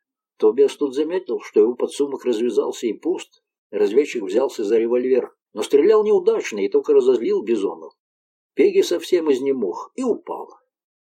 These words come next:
Тобиас мгновенно спрыгнул и, пытаясь спастись, бросился бежать вместе с бизонами.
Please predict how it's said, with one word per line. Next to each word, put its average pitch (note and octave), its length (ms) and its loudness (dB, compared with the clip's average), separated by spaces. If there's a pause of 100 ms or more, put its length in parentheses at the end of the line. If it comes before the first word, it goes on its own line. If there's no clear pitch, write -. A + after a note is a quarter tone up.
(180)
Тобиас D#3 360 2
мгновенно D3+ 480 -4
спрыгнул C3+ 640 -4 (100)
и, C#3+ 80 -4
пытаясь C#3+ 400 0
спастись, C#3 480 -2
бросился C3+ 520 0
бежать C3 400 2
вместе C3+ 380 -2
с A#2+ 40 -10
бизонами. A2 600 -4